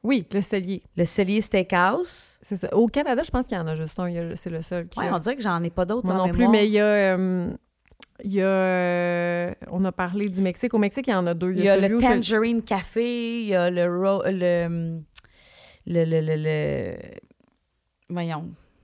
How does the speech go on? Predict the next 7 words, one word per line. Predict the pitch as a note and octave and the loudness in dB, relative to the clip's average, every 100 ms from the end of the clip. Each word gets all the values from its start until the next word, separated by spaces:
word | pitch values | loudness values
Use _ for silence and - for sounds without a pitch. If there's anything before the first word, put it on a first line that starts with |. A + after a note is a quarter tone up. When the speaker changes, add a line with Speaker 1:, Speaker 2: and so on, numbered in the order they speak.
| _ - _ _ _ _ - - - - | _ -20 _ _ _ _ -18 -18 -20 -2
Speaker 1:
Quel | C#4 D#4+ | 2 4
autre | A4 | 2
t'as | - | 2
fait, | E3+ C4 D4+ | 0 -4 -6
toi, | - A3 | -6 -4
à | A3 E3+ | -4 -6
Epcot ? | - - C4+ | -8 -10 -12